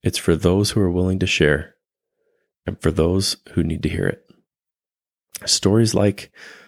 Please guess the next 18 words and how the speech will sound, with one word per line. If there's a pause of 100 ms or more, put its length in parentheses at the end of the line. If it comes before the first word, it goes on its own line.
(560)
losing
your
spouse
to
suicide, (2000)
the
loss
of
a
child (280)
in
an (140)
already
complicated
twin
pregnancy, (2000)
being
paralyzed